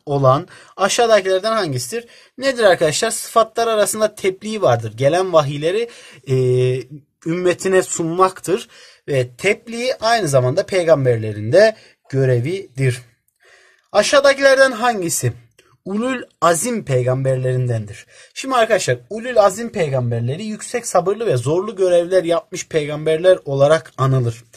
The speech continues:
Ve bu peygamberler, e, beş tanedir. Ve bunlar arkadaşlar kimdir? Hazreti Nuh aleyhisselam vardır. Hazreti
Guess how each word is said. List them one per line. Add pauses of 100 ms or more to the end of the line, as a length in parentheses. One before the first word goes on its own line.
(440)
Ve
bu
peygamberler, (380)
e,
beş
tanedir. (400)
Ve
bunlar
arkadaşlar
kimdir? (160)
Hazreti
Nuh (380)
aleyhisselam
vardır. (460)
Hazreti